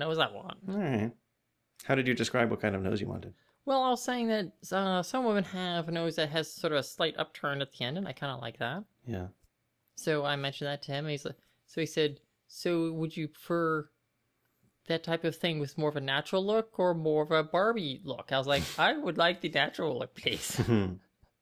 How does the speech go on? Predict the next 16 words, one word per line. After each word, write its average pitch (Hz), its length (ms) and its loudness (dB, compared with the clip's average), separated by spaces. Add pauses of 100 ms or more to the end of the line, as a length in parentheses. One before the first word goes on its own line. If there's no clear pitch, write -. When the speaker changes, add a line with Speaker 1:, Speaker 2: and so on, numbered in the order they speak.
(340)
Speaker 1:
Yeah, 240 200 2
and 180 180 2
then 190 440 2 (840)
he 175 100 -6
said, 175 320 -2
"Don't 180 300 0 (480)
have 170 180 -2
anything 180 300 0
to 165 120 -2
eat 180 200 0
or 190 160 2
drink 165 260 -2
after 160 220 -2
ten 165 240 -4
P 160 240 -4
M 135 320 -2